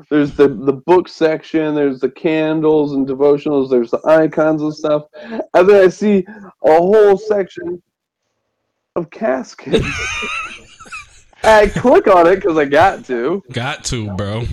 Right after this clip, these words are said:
Speaker 2: You
Speaker 1: And,
Speaker 2: got to.
Speaker 1: and because it said zero dollars, and I'm like, "Well, what does that mean?"
Speaker 2: <laughs>
Speaker 1: That's because, like, they make a couple different types, and, like,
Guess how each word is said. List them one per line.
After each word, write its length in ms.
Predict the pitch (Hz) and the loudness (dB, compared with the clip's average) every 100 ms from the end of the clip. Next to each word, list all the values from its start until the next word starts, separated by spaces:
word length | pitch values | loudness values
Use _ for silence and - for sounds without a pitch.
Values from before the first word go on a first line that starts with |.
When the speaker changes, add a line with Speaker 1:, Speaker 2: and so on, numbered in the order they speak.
| 113 | -10
Speaker 2:
You 140 | 165 175 | -6 0
Speaker 1:
And, 220 | 208 202 | 4 2
Speaker 2:
got 240 | 123 127 127 | 0 -8 -10
to. 180 | - 98 | -10 -4
Speaker 1:
and 880 | - 196 - - _ - - - 170 | 2 4 2 -4 _ -18 -16 -14 -8
because 400 | 196 180 208 170 | -8 -2 -2 -2
it 100 | 170 | -6
said 240 | 180 170 | -4 -6
zero 420 | 135 139 180 170 127 | -6 -2 0 0 0
dollars, 600 | 135 151 127 120 123 123 | 0 0 -2 -4 -6 -8
and 80 | 139 | -8
I'm 60 | |
like, 180 | 127 120 | -6 -4
"Well, 160 | 123 127 | -2 -2
what 100 | 151 | -2
does 180 | 135 127 | -4 -4
that 260 | 156 - | -6 -6
mean?" 380 | 117 113 117 131 - | -8 -6 -6 -8 -6
Speaker 2:
<laughs> 600 | 190 - 190 - - 196 | -8 -8 -10 -12 -10 2
Speaker 1:
That's 240 | 214 214 254 | 2 2 -2
because, 460 | 240 254 226 202 - - _ - - _ | -2 2 4 2 -4 -20 _ -20 -20 _
like, 300 | 190 196 185 | -2 2 2
they 120 | 208 202 | 4 4
make 220 | 196 185 | 4 0
a 100 | 175 | -4
couple 360 | 202 196 185 156 | -2 -2 0 -4
different 440 | 156 151 147 - | -4 -8 -10 -10
types, 540 | - 190 190 180 _ _ _ - | -4 -2 -2 -6 _ _ _ -8
and, 440 | 156 156 151 147 | -4 -2 -2 -2
like, 320 | 139 131 131 | 0 -2 -6